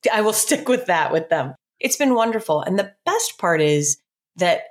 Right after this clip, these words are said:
especially with that first cohort of authors,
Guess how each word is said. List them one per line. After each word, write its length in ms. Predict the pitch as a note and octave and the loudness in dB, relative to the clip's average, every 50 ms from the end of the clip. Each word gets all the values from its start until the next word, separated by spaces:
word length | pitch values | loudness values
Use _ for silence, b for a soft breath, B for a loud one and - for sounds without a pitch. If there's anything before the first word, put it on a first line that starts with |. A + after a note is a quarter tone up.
| - | -6
especially 460 | G3+ - - - D#4+ D#4 - - E4+ | -6 -4 0 0 0 0 0 0 0
with 120 | C4 G#3 - | 0 0 0
that 260 | E3+ D3+ - - - | -2 -2 -2 -6 -14
first 480 | - - F3+ F3 F3 E3+ - - - - | -8 -2 0 0 0 0 -2 -4 -6 -8
cohort 640 | - - F3+ E3+ E3+ E3+ E3 E3+ D#3 D3+ D3 - - | -4 0 0 0 0 0 0 0 0 0 0 0 -2
of 260 | D3 C#3 C#3 C3+ - - - - | -2 -2 -2 -4 -6 -10 -6 -2
authors, 640 | D3+ E3+ F#3 F3+ - D#3+ D3+ D3 C#3+ C#3 C3+ C3+ | 0 0 0 0 0 0 2 2 2 0 0 -2